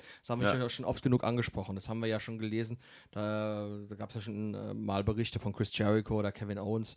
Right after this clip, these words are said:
Speaker 1: die damals zum Beispiel, die hatten ja eine der geilsten Fäden überhaupt nach dieser ganzen Freundschaftsgeschichte.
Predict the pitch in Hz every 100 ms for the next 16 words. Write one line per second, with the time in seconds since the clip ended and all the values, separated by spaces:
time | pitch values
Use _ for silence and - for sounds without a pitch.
0 | - - - - 110 104 104 107 110 -
1 | - 107 104 104 117 107 110 123 110 110
2 | 113 107 - - 120 - - 120 - 123
3 | 127 120 110 95 107 131 - 117 - 117
4 | 110 113 117 110 - 117 123 135 131 -
5 | - - 143 - 135